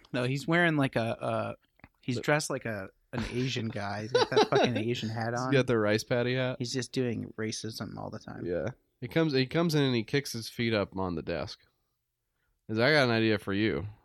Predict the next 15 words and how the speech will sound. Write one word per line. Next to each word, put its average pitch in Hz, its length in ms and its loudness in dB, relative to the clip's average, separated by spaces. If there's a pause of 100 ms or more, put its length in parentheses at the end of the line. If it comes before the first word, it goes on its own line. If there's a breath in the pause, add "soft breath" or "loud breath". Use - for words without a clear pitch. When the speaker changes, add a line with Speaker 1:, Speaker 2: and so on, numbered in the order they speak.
(180)
Speaker 2:
And 90 240 -4
the 90 60 -4
studio 147 360 4
guy's 101 320 4
blown 101 340 0
away 82 420 -2
'cause 82 140 -8
he's 92 160 -4
never 98 200 -2
seen 95 180 -2
Adam 92 240 4
Sandler 92 380 2
in 78 80 -2
person 98 340 -2
before, 71 320 -10